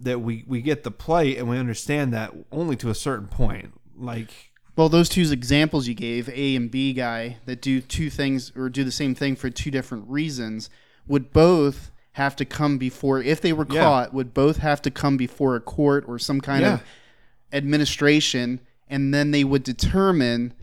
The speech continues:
Speaker 2: you know, the level of severity based off of the circumstances.
Speaker 1: Yeah.
Speaker 2: So, and, you know, Guy B, who killed just because,
Speaker 1: He
Speaker 2: you know,
Speaker 1: wanted
Speaker 2: he
Speaker 1: the
Speaker 2: f-,
Speaker 1: rack.
Speaker 2: yeah, or whatever the case be,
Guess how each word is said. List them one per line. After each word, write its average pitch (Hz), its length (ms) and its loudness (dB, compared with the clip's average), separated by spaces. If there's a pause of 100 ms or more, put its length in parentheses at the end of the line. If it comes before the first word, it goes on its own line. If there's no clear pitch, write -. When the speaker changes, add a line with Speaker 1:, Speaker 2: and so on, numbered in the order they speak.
(300)
Speaker 2:
you 143 80 -2
know, 135 220 2
the 131 120 -2
level 143 400 2
of 127 60 0
severity 135 640 2
based 127 400 -2
off 123 240 2
of 127 80 -4
the 120 60 -2
circumstances. 110 1080 0
Speaker 1:
Yeah. 156 80 -2
Speaker 2:
So, 135 280 6 (360)
and, 143 420 4 (120)
you 147 120 2
know, 135 320 2 (300)
Guy 143 280 2
B, 156 360 0
who 143 140 0
killed 139 360 -2
just 135 280 -2
because, 131 640 4 (360)
Speaker 1:
He 135 120 0
Speaker 2:
you 139 60 6
know, 135 120 8
Speaker 1:
wanted 131 100 6
Speaker 2:
he 147 80 8
Speaker 1:
the 139 60 2
Speaker 2:
f-, 107 40 2
Speaker 1:
rack. 120 280 2
Speaker 2:
yeah, 131 380 6 (280)
or 131 140 0
whatever 131 220 2
the 123 60 -6
case 120 300 -4
be, 120 160 -6